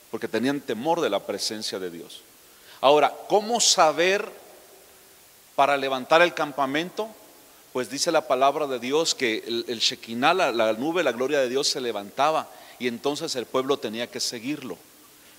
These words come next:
Pero atención, tenían un líder. ¿Me escuchó? Tenían un líder, ¿cómo se llamaba? Moisés.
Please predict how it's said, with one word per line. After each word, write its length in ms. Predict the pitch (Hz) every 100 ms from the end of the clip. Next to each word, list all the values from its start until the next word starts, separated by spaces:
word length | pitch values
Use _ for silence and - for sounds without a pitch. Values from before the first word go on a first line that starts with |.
| -
Pero 160 | 123
atención, 720 | 123 135 117 - 147 165 160 - - - -
tenían 360 | 151 175 143
un 160 | 123 117
líder. 320 | 131 110 92 - - - - - - - - -
¿Me 80 | -
escuchó? 400 | 113 117 - 185 - - - - - - - - - -
Tenían 240 | 123 139 147
un 80 |
líder, 240 | 139 156 156
¿cómo 160 | 175
se 120 | 175 160
llamaba? 360 | 156 196 226 - - - - - - - - - - - - - - _ _ -
Moisés. 720 | 123 139 - 190 180 - -